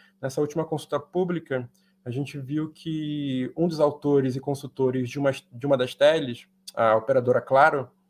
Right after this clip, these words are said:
é, um dos seus autores escreveu também em coautoria com um dos diretores da Agência Nacional de Telecomunicações um posicionamento favorável à política do fair share ou de compartilhamento de custos.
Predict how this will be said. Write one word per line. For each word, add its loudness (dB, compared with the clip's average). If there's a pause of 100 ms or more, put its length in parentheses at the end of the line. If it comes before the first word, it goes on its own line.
(380)
é, 4
um -4
dos -12
seus 0
autores -2 (240)
escreveu 2
também 4
em 0
coautoria 0
com -6
um -6
dos -6
diretores -6
da 2
Agência -8
Nacional -4
de -18
Telecomunicações -8 (380)
um -6
posicionamento -2
favorável 0
à -6
política -10
do -14
fair -6
share 0
ou -4
de -14
compartilhamento -8
de -14
custos. -12